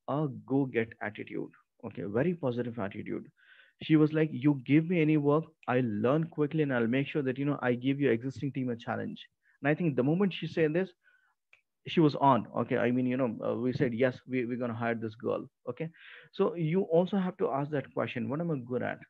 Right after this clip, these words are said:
Okay. And believe me, guys, everyone in this world have got different, uh, quality. Okay. A unique quality which you will, you will, you will never find in someone else. Okay. So this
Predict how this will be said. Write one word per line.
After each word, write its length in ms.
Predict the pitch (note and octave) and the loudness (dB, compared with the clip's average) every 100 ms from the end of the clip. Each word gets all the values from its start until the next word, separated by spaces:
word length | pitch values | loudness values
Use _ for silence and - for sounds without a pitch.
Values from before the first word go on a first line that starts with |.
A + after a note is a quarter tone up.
| _ | _
Okay. 180 | A#2 - | -10 -4
And 160 | - D3 | 0 4
believe 240 | D3 E3+ | 6 6
me, 100 | E3+ | 6
guys, 220 | C#3+ B2 A#2+ - | 6 6 4 0
everyone 420 | D3 C#3 F3 D#3+ | 0 4 4 4
in 80 | D#3 | 2
this 160 | C#3+ - | -2 -2
world 160 | B2+ | -2
have 160 | B2+ A#2 | -2 0
got 140 | A#2+ | 0
different, 300 | A#2 A#2 A#2+ A#2 A#2+ | 0 -2 -6 -4 -2
uh, 200 | A2 A2 - | 0 -2 -4
quality. 420 | G#2+ G#2 G#2 - | -4 -4 -8 -10
Okay. 180 | A#2 - - _ | -12 -12 -16 _
A 100 | B2+ | -4
unique 320 | A2+ C#3+ F3+ E3 | 2 2 2 2
quality 320 | C#3 C3+ C#3+ | 0 2 0
which 160 | B2+ | -2
you 100 | C3+ | -6
will, 160 | B2 A#2 | -6 -6
you 220 | A#2 A#2+ B2 | -8 -6 -4
will, 100 | A#2+ | -4
you 160 | B2 | -4
will 80 | A#2+ A#2 | -4 -4
never 120 | A#2+ | -6
find 260 | A#2+ A#2 A#2 | -8 -8 -8
in 80 | A#2 | -8
someone 320 | A2+ A2+ - | -10 -8 -8
else. 160 | - - _ _ _ _ _ - _ _ _ _ _ _ _ _ | -12 -16 _ _ _ _ _ -20 _ _ _ _ _ _ _ _
Okay. 260 | C3+ F3 F3+ | 0 2 0
So 200 | G3 F3 | 2 4
this 180 | E3+ | 4